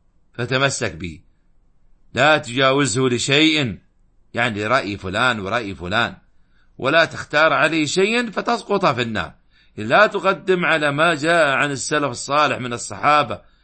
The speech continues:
في أمور الاعتقاد، لا تقدم عليه رأياً، لا تقدم عليه رأياً. ثم قال: "واعلم أن الخروج من الطريق على وجهين"،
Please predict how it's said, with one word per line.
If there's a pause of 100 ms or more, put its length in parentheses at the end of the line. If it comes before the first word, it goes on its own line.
(180)
في
أمور
الاعتقاد،
لا
تقدم
عليه
رأياً، (1120)
لا
تقدم (120)
عليه
رأياً. (760)
ثم
قال:
"واعلم
أن
الخروج
من
الطريق
على
وجهين"،